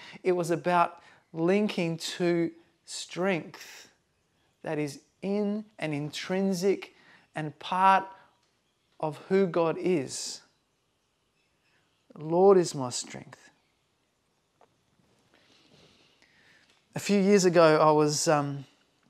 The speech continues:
I was praying through some really difficult stuff I was going through. Um,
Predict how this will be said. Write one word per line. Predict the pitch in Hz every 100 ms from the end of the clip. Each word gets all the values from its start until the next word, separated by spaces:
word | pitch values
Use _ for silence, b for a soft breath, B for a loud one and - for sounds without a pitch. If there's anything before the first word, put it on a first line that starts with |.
| _ _ _
I | 143
was | 143
praying | - 170 165 160
through | 151 - 151
some | 143 - 139 135 - _ _ _ -
really | 160 143
difficult | 156 160 139 135
stuff | - 151 143
I | 135
was | 127
going | 139 139 143
through. | - 127 127 - _ _ _ _ b b b b b _ -
Um, | - - 127